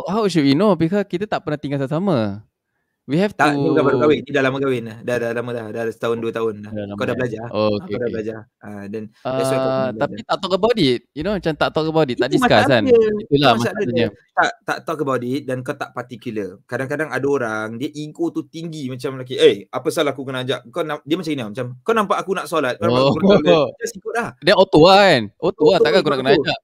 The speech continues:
Speaker 1: Ah,
Speaker 2: Ah.
Speaker 1: ya, ya, ya.
Speaker 2: So,
Speaker 1: Lelaki kan.
Speaker 2: ah, tak ada isteri, dia, dia suka pada macam, macam, "Yang, mari jom kita sembahyang sama-sama, jemaah." Okey, lepas tu dia bagi, dia akan bagi macam, "Tapi aku nampak kau tengah susukan anak apa?" Then aku counter tau, cakap, Tapi kau pernah tanya tak dengan dia yang,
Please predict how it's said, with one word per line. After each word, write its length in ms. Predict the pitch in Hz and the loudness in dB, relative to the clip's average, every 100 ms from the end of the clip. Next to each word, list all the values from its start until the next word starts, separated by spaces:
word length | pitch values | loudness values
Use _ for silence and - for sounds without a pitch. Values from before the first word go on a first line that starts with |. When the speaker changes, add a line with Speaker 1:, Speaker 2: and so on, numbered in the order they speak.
| _ | _
Speaker 1:
Ah, 80 | - | -4
Speaker 2:
Ah. 120 | 110 107 135 92 | -2 2 0 -2
Speaker 1:
ya, 160 | 107 101 | -4 -6
ya, 0 | |
ya. 160 | 98 90 | -4 -4
Speaker 2:
So, 80 | |
Speaker 1:
Lelaki 340 | 98 123 123 131 | -2 -2 -2 -2
kan. 140 | 113 90 | -4 -6
Speaker 2:
ah, 140 | 90 - _ _ _ - | -12 -16 _ _ _ -8
tak 160 | - | -4
ada 160 | 233 269 | -2 -2
isteri, 560 | 247 226 - 127 135 165 | -6 -10 -8 -6 -4 -6
dia, 220 | 165 233 269 254 | -6 -6 -6 -10
dia 320 | 160 175 262 | -12 -8 -8
suka 320 | - 240 247 | -8 -10 -6
pada 160 | 220 214 | -6 -6
macam, 320 | 196 175 160 | -8 -10 -10
macam, 240 | 139 151 | -8 -8
"Yang, 220 | 143 135 139 | -6 -6 -6
mari 200 | 135 165 | -8 -8
jom 100 | 180 | -10
kita 160 | 160 160 | -10 -10
sembahyang 260 | 160 151 | -8 -10
sama-sama, 260 | 151 151 170 | -8 -8 -8
jemaah." 320 | 151 143 170 190 _ _ | -8 -10 -10 -14 _ _
Okey, 240 | - 220 156 - _ | -4 2 0 0 _
lepas 180 | - 170 | -4 0
tu 100 | 202 | 2
dia 100 | 269 | 2
bagi, 160 | 214 190 | 2 2
dia 160 | 185 | -2
akan 100 | 185 | -2
bagi 160 | 180 190 | -4 -4
macam, 160 | 226 202 190 | -6 -6 -6
"Tapi 240 | 202 247 | -6 -2
aku 160 | 285 247 | -2 0
nampak 200 | 254 247 | -4 -4
kau 100 | 240 | -4
tengah 160 | 240 233 | -4 -4
susukan 320 | 226 226 226 | -6 -6 -4
anak 200 | 220 214 | -4 -4
apa?" 140 | 151 160 - | -6 -10 -10
Then 160 | 190 | -8
aku 240 | 214 202 220 | -8 -10 -14
counter 360 | 208 196 202 202 | -12 -10 -6 -6
tau, 120 | 147 | -6
cakap, 280 | 151 170 160 _ _ _ _ _ _ - | -10 -18 -18 _ _ _ _ _ _ -10
Tapi 360 | 170 - 262 | -10 -8 -8
kau 160 | 233 247 | -6 -4
pernah 240 | 233 214 | -2 -2
tanya 320 | 202 220 240 | -4 -4 -4
tak 240 | 226 - - | -4 -6 -8
dengan 240 | 139 139 | -8 -8
dia 240 | 139 139 | -4 -2
yang, 120 | 131 | -4